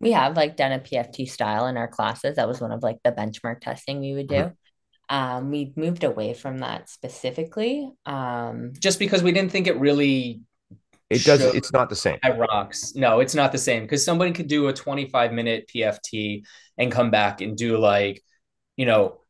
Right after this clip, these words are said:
Speaker 3: a really good High Rocks race. And then they're saying, "Well, you should be racing as a, you know, a partner or open, and this person's already racing pro." So I just don't know that it's a great,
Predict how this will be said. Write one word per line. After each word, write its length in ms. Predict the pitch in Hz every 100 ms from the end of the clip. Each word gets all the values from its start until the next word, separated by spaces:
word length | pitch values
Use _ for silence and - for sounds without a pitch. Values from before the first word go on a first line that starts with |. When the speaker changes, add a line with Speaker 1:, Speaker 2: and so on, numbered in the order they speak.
| -
Speaker 3:
a 80 | 120
really 460 | 117 127 120 113
good 520 | 107 110 104 104 95 -
High 220 | - 113
Rocks 360 | 104 90 90 -
race. 360 | 90 73 -
And 120 | 117 113
then 200 | 113 107
they're 140 | 107
saying, 360 | - 117 110 110
"Well, 160 | 110
you 140 | 110 110
should 180 | - 107
be 100 | 110
racing 480 | 110 101 - 107
as 180 | 104 101
a, 380 | 104 98 95 95
you 80 | 110
know, 200 | 104 98
a 100 | 87
partner 500 | - 110 104 104 98
or 260 | 95 92 -
open, 600 | 107 113 113 101 98 98 -
and 360 | 104 101 101 95
this 160 | 113
person's 380 | - 110 107 104
already 240 | 107 104 101
racing 440 | 101 90 90 92
pro." 420 | - 104 87 80 -
So 440 | - 117 107 -
I 60 | 151
just 180 | 165 170
don't 160 | 202
know 140 | 160 143
that 140 | 131
it's 160 | 123 131
a 40 |
great, 600 | 110 104 107 110 117 110